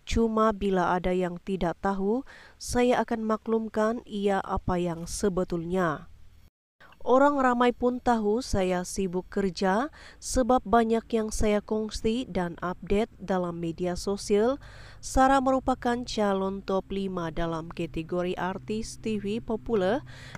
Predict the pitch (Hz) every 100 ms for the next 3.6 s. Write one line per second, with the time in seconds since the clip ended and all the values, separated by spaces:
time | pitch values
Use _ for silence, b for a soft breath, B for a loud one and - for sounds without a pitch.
0 | - 247 269 - 277 277 269 254 240 240
1 | 233 220 220 226 226 - 220 226 214 196
2 | 214 233 196 180 175 170 160 175 175 170
3 | 190 196 175 196 277